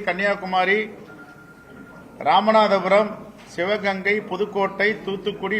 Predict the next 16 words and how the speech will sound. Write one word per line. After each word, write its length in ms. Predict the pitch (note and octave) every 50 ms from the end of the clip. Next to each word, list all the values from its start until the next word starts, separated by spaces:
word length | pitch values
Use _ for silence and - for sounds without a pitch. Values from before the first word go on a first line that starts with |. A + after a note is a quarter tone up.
| G3 D#3+
விருதுநகர், 560 | F3+ G3 G3+ G#3 G3 F#3+ F3+ F#3 G3 G#3 G3+ - - - - - - - - - - - - - - - -
தஞ்சாவூர், 640 | D#3 F3+ F#3+ G3 G#3+ G#3 G3 F#3+ G3 G#3 G#3+ G3+ - -
திருச்சி, 340 | F#3+ G#3 G3+ G3 - G#3+ G#3+ G#3 - F3
பெரம்பலூர், 580 | F3 F#3+ G3+ G3 G3 F#3+ F#3+ G3 G#3 G3+ G3+ -
திருவாரூர், 540 | F3+ F#3+ F#3+ G3 G3 F#3+ F#3 F#3+ G#3 G3+ F#3+ F3
நாகப்பட்டினம், 680 | F3 G3 G3+ G3+ G3 - F3+ E3+ - F3 F#3+ G3+ G3 F3
மயிலாடுதுறை, 600 | F3 F#3 G3 G3 F#3+ F3+ F3+ E3+ F3 F#3 G3+ G#3 G3+ - - - - - - - - - - - - - - - - - -
அரியலூர், 520 | D#3 F3+ G3+ G#3+ A3 G#3+ G3+ G3+ G#3+ A3+ A3 G#3+
கடலூர், 420 | - F3+ F3 G3+ G3+ G3+ G#3 A3 A3 G#3+
கள்ளக்குறிச்சி, 600 | G3 F3+ F#3+ G3+ G#3+ G3 F#3 G3 F#3+ F#3 - G#3+ G#3+ F#3+
விழுப்புரம், 480 | E3+ F3 F#3+ G3+ - - F#3+ G3 G3 F#3+ -
செங்கல்பட்டு 600 | - F3+ F3 G3 G3 F#3 - F3 E3+ - - D3+ B2+ - - - - - - - - - - - - - - - - _ - - _ - - _ _ - - - - - - - - - - _ - - - - - - - - - A#2
மார்ச் 340 | D3+ F3 G#3 A3+ A3 - A#3 A3 -
பதினாலாம் 500 | - F3 F3+ G3+ G#3+ G#3+ G#3+ G#3 G3+ F#3+
தேதி 240 | F#3 F#3 F3+ F#3 G#3 A3 G#3 - - - D#3+
இன்று 180 | F3+ F3 F3